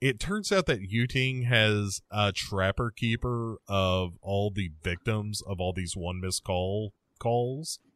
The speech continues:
And when Kyoko, or not Kyoko, when Takako starts l-, thumbing through, she's like, "Oh my God, you're into this too?" Uh, <laughs> it's like she discovered he had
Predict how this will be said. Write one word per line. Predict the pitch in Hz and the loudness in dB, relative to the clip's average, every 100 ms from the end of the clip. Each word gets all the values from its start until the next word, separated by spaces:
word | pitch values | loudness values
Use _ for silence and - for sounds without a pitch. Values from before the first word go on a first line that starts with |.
| _ _ _ _ _ _ _ _ _ - | _ _ _ _ _ _ _ _ _ 4
And | 127 123 123 | 8 8 6
when | 127 123 120 113 | 4 6 8 6
Kyoko, | 107 - 143 147 143 120 120 | 0 4 6 6 6 6 6
or | 117 | 6
not | 110 98 | 6 2
Kyoko, | - 120 107 95 | 0 0 0 -2
when | 104 101 | -2 -2
Takako | 98 139 139 131 113 98 | 4 6 6 4 6 6
starts | - 98 - | 4 2 2
l-, | 101 - - | -4 -8 -2
thumbing | 113 107 101 | 4 4 4
through, | 101 107 | 2 0
she's | - 107 | 0 0
like, | 101 - - - | 0 -2 -16 4
"Oh | 190 | 8
my | 220 | 8
God, | 202 208 160 | 10 10 8
you're | 135 147 | 8 6
into | 160 160 | 6 4
this | 165 - | 6 6
too?" | - 180 233 - _ _ _ _ _ | 6 6 4 -4 _ _ _ _ _
Uh, | 123 127 117 - - - | 8 10 8 6 -8 -14
<laughs> | - - | -16 -8
it's | - 175 | 2 8
like | 165 | 8
she | - 156 | 8 0
discovered | 120 123 - 135 123 120 | -2 -2 2 4 4 2
he | 117 | -2
had | 104 | -2